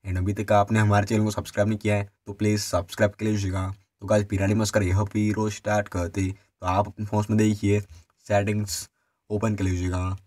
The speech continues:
And यहाँ पे आप नीचे आके देखिए कन्वीनियंस टूल्स ऑप्शन पे। And यहाँ पे आपको नीचे में देखिए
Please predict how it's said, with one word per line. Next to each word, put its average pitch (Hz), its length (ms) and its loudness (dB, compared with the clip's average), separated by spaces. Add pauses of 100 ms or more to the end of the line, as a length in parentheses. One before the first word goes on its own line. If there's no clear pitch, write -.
(140)
And 95 120 -4
यहाँ 92 220 -4
पे 107 100 0
आप 104 100 -2
नीचे 107 220 2
आके 107 100 4
देखिए 104 500 0 (380)
कन्वीनियंस 101 580 -2
टूल्स 110 220 -2
ऑप्शन 92 260 -4
पे। 101 200 2 (280)
And 90 140 -4
यहाँ 90 200 -8
पे 104 80 -2
आपको 101 200 -2
नीचे 107 220 -2
में 104 80 0
देखिए 101 440 0